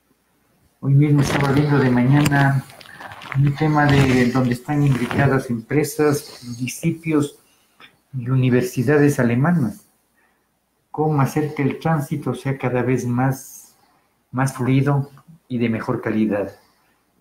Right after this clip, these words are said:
Carros con unas tecnologías, te-, te-, te-, tecnologías, eh, interesantísimas, ¿no? Donde se manejan, son energías eléctricas,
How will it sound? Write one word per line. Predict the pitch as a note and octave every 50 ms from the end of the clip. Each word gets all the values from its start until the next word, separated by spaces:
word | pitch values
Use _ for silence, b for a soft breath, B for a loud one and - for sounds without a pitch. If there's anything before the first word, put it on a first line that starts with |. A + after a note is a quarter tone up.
| _ _ -
Carros | - B2+ B2+ A#2 B2+ B2 -
con | - - A#2+ A2+ A2 G#2+ G2 - - _ -
unas | C#3+ C3+ B2 G#2+ - -
tecnologías, | B2 A2+ A#2+ A#2 A#2 A2 A2 A2 - - C#3+ C3 A2+ G#2 - - - - - - b b b b b b b b b _ _ _ _ _ _ _ _ _ _ _ - - _ _ - B2+ - _ _ - A#2+ _
te-, | - B2 G#2+ - - - - - - -
te-, | - A2
te-, | F#2+ - - A#2+ A#2
tecnologías, | - - - A#2 A2+ A#2+ A#2+ A#2 G#2 - - D3 D3 B2 G#2+
eh, | G#2 A2 G#2 F#2+ - - F#2 - - - B2 - -
interesantísimas, | C#3 B2 A2 - C3 B2+ B2 A#2+ - C3 B2 B2+ - - F3+ - - - C3+ C3 C3 A#2
¿no? | C3 C#3+ C#3+ C#3+ B B B B B -
Donde | C#3 C3+ C3 B2+
se | - - C#3
manejan, | C3+ C#3 D3+ E3+ - - E3+ D3+ C#3 A#2+ A2 G#2 - - - _ _ _ _ _ _ _ _ _ _ _ _ _ B B B B B B B B B _
son | _ - D3 C#3+ C#3 C3+
energías | B2+ B2 A2+ - - C#3 B2 -
eléctricas, | B2 A#2 B2 D3 C#3+ - - D3 C#3 - - C#3+ C#3 C3+ C3+ - -